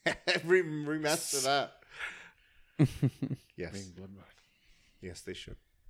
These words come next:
Speaker 1: At this rate, I feel like God of War, the twenty eighteen one's gonna get remastered.
Speaker 3: Shit.
Speaker 2: <laughs>
Speaker 1: Yeah. Cool.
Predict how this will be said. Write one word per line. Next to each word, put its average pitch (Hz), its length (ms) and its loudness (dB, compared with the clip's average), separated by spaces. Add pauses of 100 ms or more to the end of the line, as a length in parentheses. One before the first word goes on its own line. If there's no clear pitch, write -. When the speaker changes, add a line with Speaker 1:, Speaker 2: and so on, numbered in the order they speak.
(760)
Speaker 1:
At - 100 -8
this 190 220 2
rate, 175 180 6
I 143 100 4
feel 156 160 0
like 139 260 2 (340)
God 131 220 4
of 127 140 2
War, 120 560 -2 (400)
the 117 120 -6 (160)
twenty 127 300 -4
eighteen 120 380 -6
one's 113 160 -4
gonna 107 160 -8
get 104 140 -4
remastered. 107 680 -4 (280)
Speaker 3:
Shit. - 920 4
Speaker 2:
<laughs> - 0 - (760)
Speaker 1:
Yeah. - 60 -20 (1080)
Cool. 180 240 -2